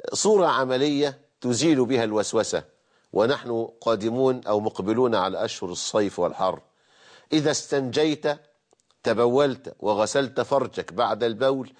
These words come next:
خذ حفنة من الماء بيدك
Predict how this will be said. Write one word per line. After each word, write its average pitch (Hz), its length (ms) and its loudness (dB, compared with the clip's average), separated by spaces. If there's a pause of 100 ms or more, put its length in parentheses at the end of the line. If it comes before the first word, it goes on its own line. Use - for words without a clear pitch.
(260)
خذ 175 240 0
حفنة 120 460 -4
من 117 160 -6
الماء 117 420 -2
بيدك 117 560 -2